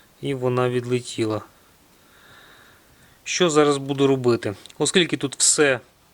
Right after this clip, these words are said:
на мою думку, досить непогано зварено, розбирати це немає сенсу. Я просто поверху, де виходить на плату Б М С оця стрічка,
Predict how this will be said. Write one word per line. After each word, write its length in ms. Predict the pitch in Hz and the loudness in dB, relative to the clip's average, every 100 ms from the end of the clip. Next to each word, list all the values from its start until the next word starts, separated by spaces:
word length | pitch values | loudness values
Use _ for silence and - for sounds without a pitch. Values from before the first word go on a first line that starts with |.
| _ _ - _ - - - - - _ _ _ - | _ _ -20 _ -20 -20 -20 -20 -20 _ _ _ -4
на 140 | 147 | 0
мою 260 | 160 160 156 | 2 2 2
думку, 340 | 143 147 139 | 0 -2 0
досить 380 | 139 151 - 127 | 4 4 2 0
непогано 640 | 147 143 170 143 127 120 117 _ - | 0 4 4 4 0 -4 -10 _ -6
зварено, 640 | 139 180 254 233 202 196 - - - _ _ _ _ _ _ _ _ - - - - | -2 2 4 2 0 -4 -8 -18 -20 _ _ _ _ _ _ _ _ -20 -20 -16 -6
розбирати 640 | 139 135 131 147 175 - | -4 -2 2 2 2 -2
це 300 | 147 - 147 131 - - | -6 -2 0 -2 -12 -8
немає 600 | 131 135 135 131 131 120 - - | -2 0 2 2 2 0 -4 -8
сенсу. 600 | - - 123 113 - 107 - - | -4 0 0 0 -6 -10 -14 -4
Я 120 | 143 | -2
просто 500 | 135 135 131 - 123 120 _ - _ - | 0 0 -2 0 -2 -2 _ -20 _ 0
поверху, 640 | 135 131 139 - 135 120 _ _ _ _ _ _ _ _ _ _ _ - - - - - - - | 2 4 0 2 0 0 _ _ _ _ _ _ _ _ _ _ _ -18 -16 -16 -20 -20 -18 -8
де 220 | 123 127 | 0 2
виходить 480 | 123 - 131 120 127 | 2 2 2 0 -2
на 60 | |
плату 320 | 127 131 123 123 | 0 2 2 2
Б 120 | 127 | 0
М 120 | 127 | 2
С 240 | 120 110 | 0 0
оця 160 | 120 139 | -4 -6
стрічка, 540 | - 226 - - 170 | -2 -2 0 2 0